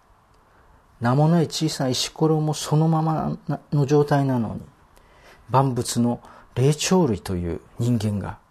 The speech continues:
ただ消滅するためだけに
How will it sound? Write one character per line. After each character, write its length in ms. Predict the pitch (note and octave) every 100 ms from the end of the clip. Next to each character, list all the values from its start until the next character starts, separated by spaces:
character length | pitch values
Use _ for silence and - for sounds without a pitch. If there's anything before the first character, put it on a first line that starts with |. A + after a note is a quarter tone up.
| _ _ _ - _ _ -
た 180 | - C#3+
だ 220 | B2+ - - - - - -
消 480 | - - C3 C#3
滅 200 | C#3 C3+ -
す 280 | - -
る 240 | C3+ C3 - _ -
た 160 | - C3+
め 140 | C#3
だ 160 | B2 B2+
け 160 | D3+
に 180 | B2+ F#2